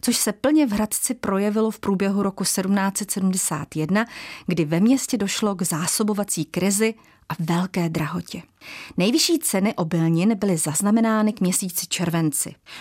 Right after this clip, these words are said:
Doloženy jsou i případy, kdy pekařské krámy neměly co prodávat, nebo docházelo k potyčkám,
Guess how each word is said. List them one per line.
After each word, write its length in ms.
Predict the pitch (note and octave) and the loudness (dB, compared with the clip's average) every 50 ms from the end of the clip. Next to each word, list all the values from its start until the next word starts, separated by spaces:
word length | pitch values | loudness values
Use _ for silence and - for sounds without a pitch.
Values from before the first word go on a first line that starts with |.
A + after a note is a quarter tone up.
| - | -4
Doloženy 580 | - D#3+ F3+ F3+ E3 E3+ E3+ E3+ E3+ F3+ E3+ E3+ | 0 2 2 4 4 4 2 2 2 2 2 2
jsou 300 | F3 F#3+ - - G#3 G3+ - | 2 0 0 0 -2 0 0
i 80 | A#3+ | -2
případy, 680 | B3 - - - G3+ - - F3 D#3 D3+ D#3+ D3+ D#3+ - - - - - - - - | -2 0 -2 -2 -2 -2 -2 -4 -4 -2 -4 -4 -6 -8 -12 -16 -16 -14 -16 -12 -6
kdy 140 | - F3+ F#3 | -4 -4 -4
pekařské 720 | - - - A#3+ - - D4 - - - - - D4+ D4 | -4 -4 -6 -6 -4 -2 -2 -2 -2 -2 0 0 0 0
krámy 580 | D4 - - G#3+ F#3+ F3+ E3+ D#3+ D#3 D#3 D#3+ F3 | 0 -2 -4 -2 0 2 2 2 2 2 2 4
neměly 500 | F#3+ G3 G3 G3+ G#3 G#3+ A3 A3+ A#3 A#3+ | 4 4 4 6 6 6 4 4 2 2
co 160 | A#3+ - C4 | 0 0 -2
prodávat, 640 | B3 - A#3 A#3 A3 B3 B3 A#3+ G#3+ E3 C#3+ C3 - - - - _ _ - | -2 0 -2 0 2 2 2 2 0 0 -4 -8 -10 -16 -20 -20 _ _ 0
nebo 400 | E3 E3 D#3+ D#3+ D3 D#3 F3 G#3+ | 2 2 2 2 0 0 0 0
docházelo 600 | G#3 F3+ - - F3+ D#3+ D#3 D#3+ F3+ G3+ G#3 A3 | 0 -2 -2 -4 -2 -2 -2 0 0 0 0 -2
k 80 | - | -4
potyčkám, 760 | - - E3 - F3 E3 - - - F3 D#3+ D#3+ D#3 F3 A3+ | -4 -6 -4 -2 -2 -4 -4 -4 -2 -2 0 0 2 2 0